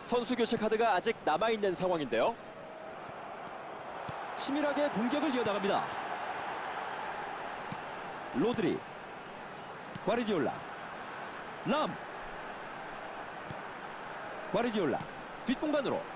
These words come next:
공 받았어요. 토미아스 타케이로 이미 읽고 있었습니다.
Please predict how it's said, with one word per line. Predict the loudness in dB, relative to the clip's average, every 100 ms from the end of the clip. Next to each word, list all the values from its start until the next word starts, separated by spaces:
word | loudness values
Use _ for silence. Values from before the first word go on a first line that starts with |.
| -8 0
공 | 2
받았어요. | 4 2 2 4 4 4 0 -8 -8 -8 -8 -2
토미아스 | 2 6 4 4
타케이로 | 2 6 6 4 0 -8 -4 2
이미 | 6 6
읽고 | 6 4
있었습니다. | 4 4 4 2